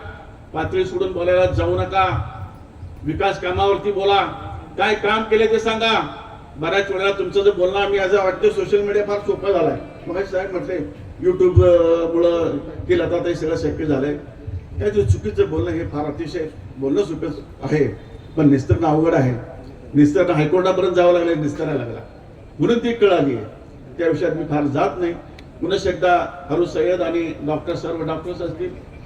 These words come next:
प्राण साहेब असतील, तहसीलदार साहेब असतील, अतिशय चांगल्या पद्धतीनं काम केलं म्हणून या लोकांना आज अठ्ठ्याण्णव टक्क्यापर्यंत त्यांचा, त्यांची मंजुरी आपण घेतलेली आहे. असंच विकास काम माझ्या नेत्याच्या हातून घडावं,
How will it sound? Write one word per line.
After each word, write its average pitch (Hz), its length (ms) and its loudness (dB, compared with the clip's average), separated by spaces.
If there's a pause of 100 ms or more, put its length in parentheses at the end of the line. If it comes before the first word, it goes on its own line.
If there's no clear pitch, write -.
(240)
प्राण 165 180 2
साहेब 175 280 2
असतील, 165 260 0
तहसीलदार 175 360 2
साहेब 170 260 0
असतील, 170 200 -2
अतिशय 165 260 -4
चांगल्या 165 320 2
पद्धतीनं 170 420 0
काम 165 220 -2
केलं 170 220 0
म्हणून 165 200 -2
या 165 180 -2 (280)
लोकांना 160 360 4
आज 160 240 0 (380)
अठ्ठ्याण्णव 170 340 0
टक्क्यापर्यंत 156 480 -4
त्यांचा, 151 380 -4
त्यांची 156 320 -4
मंजुरी 156 340 -2
आपण 160 240 -4
घेतलेली 156 320 2
आहे. - 340 -4 (180)
असंच 196 360 0
विकास 180 300 -4
काम 185 180 -2
माझ्या 175 240 -2
नेत्याच्या 175 380 -2
हातून 170 220 -2
घडावं, 160 420 2